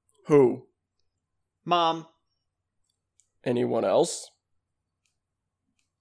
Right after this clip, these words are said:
Speaker 2: Does this jerk that can help?
Speaker 1: All right, Oberon can help.
Speaker 2: Me.
Speaker 1: You.
Speaker 2: Them.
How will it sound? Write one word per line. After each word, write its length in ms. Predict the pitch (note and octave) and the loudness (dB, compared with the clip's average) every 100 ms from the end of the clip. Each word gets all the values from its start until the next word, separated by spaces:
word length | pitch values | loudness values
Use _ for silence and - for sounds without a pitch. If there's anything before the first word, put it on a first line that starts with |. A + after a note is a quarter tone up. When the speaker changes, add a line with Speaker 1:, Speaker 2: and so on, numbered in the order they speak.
| _ _ _ | _ _ _
Speaker 2:
Does 180 | D#3+ D#3+ | -6 -4
this 180 | D#3 - | -6 -10
jerk 440 | - C#3+ D3 D3 | -6 0 0 -2
that 140 | - D#3 | -8 -6
can 120 | D#3+ | -6
help? 480 | C#3 C3+ C3+ C#3 - _ _ _ _ _ _ - | -4 -2 -2 -6 -16 _ _ _ _ _ _ -12
Speaker 1:
All 80 | - | -8
right, 120 | D2 | -8
Oberon 420 | - - B1+ B1 | -8 -8 -10 -10
can 120 | - C#3+ | -12 -12
help. 300 | C3 - - | -12 -12 -12
Speaker 2:
Me. 520 | C#3 D3 D3+ C#3+ - _ _ _ _ _ _ _ - | -8 -6 -6 -10 -12 _ _ _ _ _ _ _ -18
Speaker 1:
You. 480 | F#2 E2+ D#2 E2+ - _ _ _ _ _ _ - _ - _ _ _ - | -12 -8 -6 -8 -10 _ _ _ _ _ _ -20 _ -20 _ _ _ -12
Speaker 2:
Them. 680 | A#2 E3 D#3+ D#3+ D#3 D#3 | -2 2 4 2 -2 -8